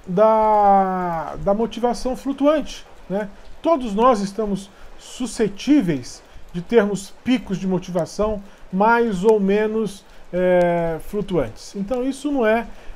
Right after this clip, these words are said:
prerrogativa de ninguém em especial. Então é por isso que um método de estudos pode ser fundamental para que nós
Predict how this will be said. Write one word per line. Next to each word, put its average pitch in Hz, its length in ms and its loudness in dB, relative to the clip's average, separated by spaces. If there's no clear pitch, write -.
prerrogativa 208 680 0
de 202 120 -4
ninguém 247 440 0
em 196 60 0
especial. 147 640 -8
Então 214 160 0
é 214 60 2
por 269 180 0
isso 233 320 -2
que 196 240 -4
um 208 180 0
método 220 460 0
de 156 120 -8
estudos 202 720 -8
pode 185 240 0
ser 170 260 -4
fundamental 240 1600 -2
para 208 440 6
que 208 100 -6
nós 190 400 0